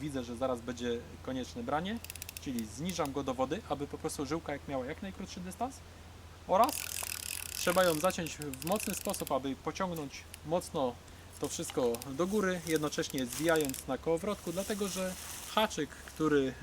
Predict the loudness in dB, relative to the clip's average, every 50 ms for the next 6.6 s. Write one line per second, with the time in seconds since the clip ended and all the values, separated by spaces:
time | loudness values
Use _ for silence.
0 | -2 0 2 2 2 2 0 0 0 0 0 -2 -2 -2 -2 0 0 0 0 0
1 | 0 0 -2 -8 -12 -16 -16 -10 -6 -2 -2 -2 -2 0 2 2 2 2 2 -2
2 | -2 -4 -6 -6 -4 -4 -4 -4 -4 -4 -6 -6 -8 -8 -6 -4 -4 -4 -6 -8
3 | -8 -4 0 2 2 4 2 2 2 2 4 4 4 4 2 0 -4 -6 -2 -2
4 | 0 0 4 6 6 6 6 6 4 4 2 2 0 -4 -14 -14 -12 -8 -6 -6
5 | -2 2 4 4 4 4 4 2 0 -2 0 0 0 2 2 2 4 4 4 4
6 | 4 2 -2 -8 -4 0 2 2 4 2 0